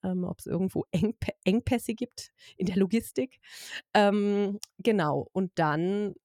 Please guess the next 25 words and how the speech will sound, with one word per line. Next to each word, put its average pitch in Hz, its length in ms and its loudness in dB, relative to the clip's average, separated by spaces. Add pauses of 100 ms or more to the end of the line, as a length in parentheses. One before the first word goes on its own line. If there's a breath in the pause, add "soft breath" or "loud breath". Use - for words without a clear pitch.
(380)
schaue 180 220 2
ich 175 60 0
mir 175 120 0
jeden 165 200 -2
Abend 147 240 -2
noch 170 100 -2
mal 165 120 -4
kurz - 240 -6
an, 151 140 -2
was 156 140 -6
ist - 140 -8
am 156 80 -4
nächsten 160 320 -6
Tag 151 300 -10
los. 151 400 -6 (680 soft breath)
Ähm, 147 380 -2
braucht 151 320 -4
irgendjemand 151 480 -4
irgendwas? 151 400 -6
Und 151 140 -6
manchmal 160 280 -8
vergesse - 460 -8
ich's - 140 -14
auch 143 160 -4
einfach 147 520 -4